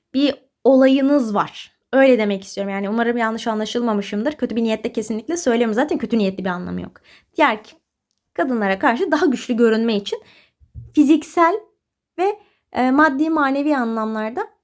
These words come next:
gücünüzü ortaya koyma durumu. Heh, böyle söyleyeyim. Erkekler için ne demek?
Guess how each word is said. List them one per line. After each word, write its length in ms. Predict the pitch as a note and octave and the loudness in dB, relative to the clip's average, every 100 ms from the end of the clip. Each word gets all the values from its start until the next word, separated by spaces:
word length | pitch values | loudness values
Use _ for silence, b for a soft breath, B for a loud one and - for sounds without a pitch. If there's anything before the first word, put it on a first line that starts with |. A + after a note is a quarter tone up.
| _ | _
gücünüzü 460 | G#3 A#3+ C#4+ D4 F#4 | -2 2 6 6 6
ortaya 400 | D4 C4 C4 A#3+ | 2 2 -2 -2
koyma 300 | G3+ F#3+ F3+ | -4 -4 -6
durumu. 200 | F3+ G3 | -8 -6
Heh, 260 | C#4+ - | -6 -4
böyle 200 | A#3 G3 | -4 -6
söyleyeyim. 560 | G3 C#4+ D4+ D4 C#4 D4 B B B B B | -4 -2 0 0 0 -6 B B B B B
Erkekler 540 | D4 F4+ F4+ F#4 F4+ E4+ | 2 4 2 0 2 0
için 380 | D#4 E4 D#4+ | 0 -2 -2
ne 140 | D#4 B3+ | 0 0
demek? 400 | G3+ - _ | -2 -6 _